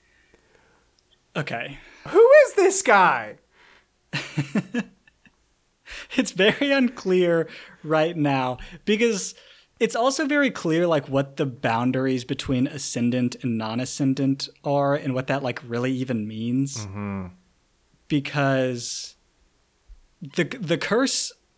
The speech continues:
Speaker 1: that was put on Kalor by our Elder Gods was basically that he will never ascend, right?
Speaker 2: Yes. Yeah.
Speaker 1: And then let's, like, contrast him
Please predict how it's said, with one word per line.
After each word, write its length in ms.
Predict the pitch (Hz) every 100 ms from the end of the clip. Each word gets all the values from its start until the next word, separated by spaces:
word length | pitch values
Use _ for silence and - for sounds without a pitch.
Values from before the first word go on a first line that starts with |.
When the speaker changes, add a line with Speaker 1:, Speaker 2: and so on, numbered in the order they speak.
| _ -
Speaker 1:
that 140 | 156
was 160 | 147 -
put 400 | - 151 143 143
on 360 | 139 135 127 123
Kalor 560 | - 127 120 117 113
by 220 | 113 113 113
our 140 | 113
Elder 280 | 110 110 123
Gods 580 | - - - - - - _ _ _ _ _ _ -
was 180 | 143 139
basically 400 | 151 147 143 131
that 120 | 135
he 100 | 123
will 80 | 113
never 220 | 110 -
ascend, 320 | - - - _ -
right? 160 | 104 -
Speaker 2:
Yes. 420 | 120 - - - - _
Yeah. 240 | 113 - - _ _ _ _ _ _ _ 190
Speaker 1:
And 120 | 170
then 140 | 170
let's, 220 | 160 147
like, 200 | 160 139
contrast 680 | - 196 226 214 175 151 -
him 580 | - 143 143 135 131